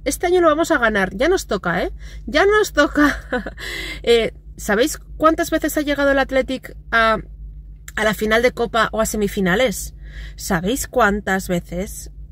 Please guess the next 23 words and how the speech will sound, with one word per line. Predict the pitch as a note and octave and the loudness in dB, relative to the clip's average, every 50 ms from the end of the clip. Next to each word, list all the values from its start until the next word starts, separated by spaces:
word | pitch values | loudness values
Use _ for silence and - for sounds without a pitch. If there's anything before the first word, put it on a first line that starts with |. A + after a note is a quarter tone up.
| - - | -8 -6
Este | G#3+ F#3+ - - G3+ | -6 -4 -2 0 2
año | G3 A3 C#4+ D4 | 2 2 2 0
le | A#3+ F#3 | 0 0
toca | G3+ G3+ C4 C4 | 0 0 0 0
ganar, | A3+ F#3+ F3+ F3 E3+ E3 E3+ - | 2 2 2 2 2 0 -2 -4
este | B3+ C4 - - C4 | -6 -6 -4 -2 -2
año | A#3+ C4 C4+ | -2 -2 -2
sí, | B3+ - - A#3+ B3 - - - B3+ - - - | -2 -2 -2 -2 -4 -4 -4 -4 -4 -4 -4 -8
<laughs> | - - - - - - - | -12 -10 -10 -10 -10 -10 -6
y | - B3 A#3+ A#3+ A3+ A3 A3 G#3+ G#3 G3+ - | -4 -2 -2 0 0 2 2 4 2 2 2
contra | - A#3 A3 G3 A3 A3+ | 2 2 2 4 6 6
la | A3 A3 G#3 | 6 6 6
Real | G#3+ A3 A3 A3+ B3+ | 6 6 4 4 4
Sociedad. | C4+ - C#4+ B3 - A3+ A3+ A#3 A#3 A3+ A3 - D4+ D#4 B3 - - - A#3 A3 - | 2 0 0 0 0 0 0 2 2 2 2 2 0 -2 -2 -2 -2 -2 -2 -2 -4
<laughs> | - - - - - - G3+ - - - - - - - C#4 - | -6 -10 -10 -10 -12 -14 -14 -12 -10 -6 -4 -4 -4 -4 -4 -2
Ah, | G3+ F#3+ - - | -2 -2 0 2
la | G3+ G3 F#3+ | 2 2 4
Real | - G3 G3+ G#3 G#3+ | 4 4 2 2 2
también | A#3 A#3 A#3+ A#3 | 0 0 0 0
anda | A#3 A#3+ A#3+ A3+ | 0 0 0 0
muy | G#3+ G3 F#3+ F#3 | 0 0 0 0
bien. | F#3 F#3 F#3 F3+ F3+ F#3+ - - - - - - - - - | 0 0 0 -2 -4 -6 -8 -12 -14 -14 -14 -12 -14 -14 -4
Bueno, | - A#3 B3+ B3 A3 G#3 F#3 | 2 6 6 6 6 4 2